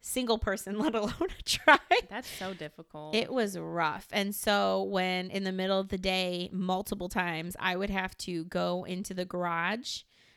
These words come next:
Speaker 1: and
Speaker 2: Mm-hmm.
Speaker 1: just take, like, ten minutes and
Speaker 2: Yeah.
Speaker 1: hope that they were not, like, you know, killing each other <laughs> or something. 'Cause
Speaker 2: Yeah.
Speaker 1: I, like, I just needed a second. I needed to step out. Or when we would go somewhere,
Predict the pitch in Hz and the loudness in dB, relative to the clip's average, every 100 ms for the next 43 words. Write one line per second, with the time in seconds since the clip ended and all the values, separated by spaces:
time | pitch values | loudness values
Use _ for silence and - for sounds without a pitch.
0 | _ - 190 190 190 - - _ - 233 | _ -4 -2 -2 -4 -4 -10 _ -6 -2
1 | 185 180 180 180 - 170 165 147 107 - | -2 -2 -4 -4 -6 -6 -6 -10 -10 -8
2 | 185 180 185 214 - _ - 185 180 180 | -6 -4 -4 -4 -8 _ -8 -6 -4 -4
3 | 175 180 175 151 - - 185 - _ 196 | -2 -4 -6 -8 -10 -10 -10 -12 _ -4
4 | 170 160 185 - _ - - 170 170 165 | -4 -4 -6 -10 _ -18 -8 -6 -6 -6
5 | 170 175 156 180 190 - - - - - | -4 -4 -2 -2 2 6 6 4 4 6
6 | - - - - 214 240 240 - - 254 | 6 6 4 0 -2 -4 -8 -6 0 2
7 | 247 220 214 208 208 190 185 180 - - | 2 2 0 -4 -4 -6 -4 -6 -6 -8
8 | - - 190 190 190 202 196 196 190 185 | -10 -8 -8 -6 -8 -8 -4 -4 0 0
9 | 180 - 220 233 208 202 196 196 190 185 | 0 0 2 4 4 0 -4 -4 -4 -2
10 | 185 185 202 202 190 180 170 170 | -2 0 -2 -4 -2 -2 0 -2